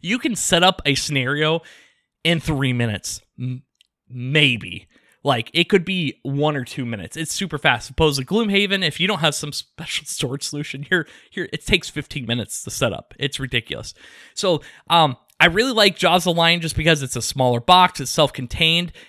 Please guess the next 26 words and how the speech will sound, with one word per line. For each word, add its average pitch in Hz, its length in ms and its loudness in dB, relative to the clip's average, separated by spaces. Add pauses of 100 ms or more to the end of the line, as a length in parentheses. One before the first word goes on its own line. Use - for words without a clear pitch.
it - 240 -4
plays 190 600 2
exactly 139 640 2
the 139 60 -4
same. 120 240 0
The 110 120 -8
rules 185 380 2
are 190 60 -6
the 175 80 -8
same, 185 340 2 (340)
but 165 200 0
it 165 160 2
has, 170 440 4 (200)
uh, 131 180 2
five 156 340 2
scenarios 147 520 -2
that 143 80 0
kinda 147 240 -2
is 131 100 -4
an 127 80 -4
introduction 139 720 -2
where 135 180 2
it - 200 -2
slowly 147 840 -2
drips 135 480 -4
in, 135 320 -2